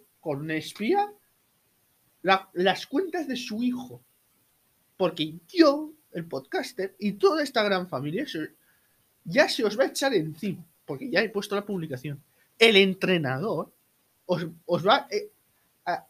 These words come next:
inhabilitar la entrada, porque no os van a, no os van a dejar entrar. Yo no os contestaré a los comentarios. Fijaros la que habí-,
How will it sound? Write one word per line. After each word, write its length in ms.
inhabilitar 640
la 60
entrada, 540
porque 220
no 300
os 120
van 220
a, 220
no 160
os 100
van 160
a 60
dejar 260
entrar. 420
Yo 600
no 220
os 160
contestaré 580
a 40
los 160
comentarios. 720
Fijaros 540
la 160
que 100
habí-, 320